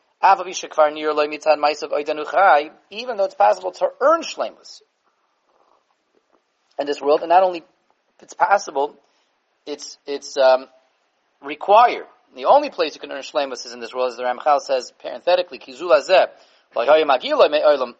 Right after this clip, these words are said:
<clears throat> shar ein zman k'niyas shleimus, sh-, shleimus, <clears throat> elo b'olam hazeh, terem hamavis, u'k'mo shekosavnu. Says the Ramchal parenthetically, not, not only it's possible to earn perfection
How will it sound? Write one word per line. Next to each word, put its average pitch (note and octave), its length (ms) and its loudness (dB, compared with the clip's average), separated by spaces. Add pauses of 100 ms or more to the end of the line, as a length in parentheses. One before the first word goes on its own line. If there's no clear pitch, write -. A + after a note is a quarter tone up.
<clears throat> F#3+ 260 -2
shar E3 200 0
ein D#3+ 180 -4
zman D#3+ 280 -2
k'niyas E3 260 -10
shleimus, C#3+ 220 -6 (360)
sh-, D#3 380 -4
shleimus, D#3+ 300 -2 (200)
<clears throat> - 240 -8
elo - 440 4
b'olam E3+ 240 6
hazeh, B2+ 280 2
terem D#3 220 2
hamavis, C#3 400 2
u'k'mo C#3 160 -6
shekosavnu. A#2 680 -8 (500)
Says A#2+ 100 -18
the C3 60 -2
Ramchal C#3+ 320 2
parenthetically, D3+ 680 0 (1080)
not, E3+ 300 0
not F#3+ 200 4
only F#3 220 4
it's C#3+ 160 -8
possible D#3+ 720 -4 (420)
to - 120 -10
earn D#3 220 2
perfection C3+ 720 -4